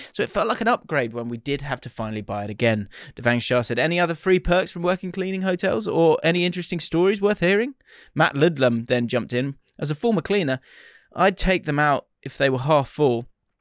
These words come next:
and the staff toilet would have loads of half-filled toilet rolls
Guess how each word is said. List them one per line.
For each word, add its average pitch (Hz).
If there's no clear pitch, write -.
and 147
the 147
staff 180
toilet 151
would 135
have 135
loads 160
of 143
half-filled 170
toilet 180
rolls 117